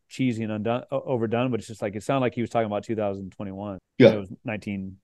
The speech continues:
Speaker 1: sixty-two or whatever it was. Thank you for th-, for that,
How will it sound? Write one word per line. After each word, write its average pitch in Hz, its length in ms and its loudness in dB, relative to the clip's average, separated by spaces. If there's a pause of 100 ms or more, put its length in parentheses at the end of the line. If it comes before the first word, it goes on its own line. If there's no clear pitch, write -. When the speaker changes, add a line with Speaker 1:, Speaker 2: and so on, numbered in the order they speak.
Speaker 1:
sixty-two 101 880 -10
or 101 80 -6
whatever 98 240 -4
it 98 80 -6
was. 98 500 -8 (300)
Thank 147 180 0
you 160 80 -2
for 135 160 -2
th-, 120 140 -8
for 117 160 -2
that, 117 320 6